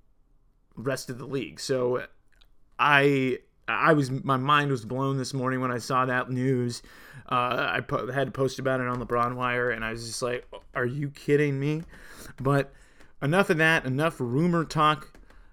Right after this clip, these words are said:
in the N B A. The trade deadline is a week away from today, so we're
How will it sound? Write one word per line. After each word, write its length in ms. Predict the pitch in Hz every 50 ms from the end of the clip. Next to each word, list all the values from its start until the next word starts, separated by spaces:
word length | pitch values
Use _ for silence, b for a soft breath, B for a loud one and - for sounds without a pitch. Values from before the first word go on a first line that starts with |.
| b b b _ _ _ _ _ _
in 160 | - 151 175 190
the 140 | 175 160
N 140 | 156 151 151
B 200 | 135 131 135 139
A. 200 | 139 143 143 143 139 143
The 100 | - 117
trade 320 | - - - 170 165 156 123
deadline 420 | 143 147 139 143 147 147 143 139
is 180 | 143 127 113 110
a 60 | 113
week 340 | 117 113 135 180 208 196 156
away 340 | 135 131 131 147 151 147
from 240 | 135 - 143 135 131
today, 260 | 120 139 127 131 131
so 160 | 127 123 - 120
we're 200 | - 120 117